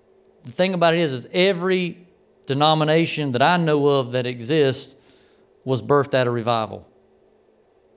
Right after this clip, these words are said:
It was birthed out of a move of the Spirit. Even someone who has always been non-denominational, even the non-denominational movements, have, uh, they started with revival movements. And so they started with moves of the Spirit. They started moves of the Holy Spirit and things that were,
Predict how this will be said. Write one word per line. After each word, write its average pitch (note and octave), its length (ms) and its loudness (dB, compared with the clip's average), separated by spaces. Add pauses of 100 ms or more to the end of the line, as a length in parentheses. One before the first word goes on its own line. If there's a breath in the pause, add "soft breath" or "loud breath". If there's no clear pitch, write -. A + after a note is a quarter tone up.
(640)
It C3+ 60 -8
was A#2+ 100 -6
birthed E3 320 4
out D#3 160 4
of C#3 80 -2
a C3+ 60 0
move D3+ 520 2
of C#3 100 -8
the B2+ 60 -6
Spirit. A#2+ 500 -8 (300 soft breath)
Even G3+ 240 2
someone F#3 500 0
who E3 320 0
has D#3 320 -2
always E3 400 2
been D#3 220 -2
non-denominational, C3 960 -2
even E3 180 -2
the D#3+ 60 -2
non-denominational C#3+ 960 -4
movements, C3 480 -4
have, B2 180 -8 (340 soft breath)
uh, B2 160 -2
they B2+ 140 0
started D3 440 2
with B2+ 180 -4
revival B2 500 0
movements. - 540 -12 (640 soft breath)
And B2+ 100 -10
so D#3+ 80 2
they D#3 140 4
started F3 380 2
with D3 140 -4
moves D#3+ 380 4
of C#3+ 100 -2
the C3 80 -4
Spirit. D#3 520 0
They C3 80 -2
started E3+ 300 2
moves E3 260 2
of D3 60 -2
the - 80 -6
Holy E3 260 4
Spirit D#3+ 440 0
and C3 120 -8
things D#3 240 -2
that C#3+ 160 0
were, B2+ 100 -4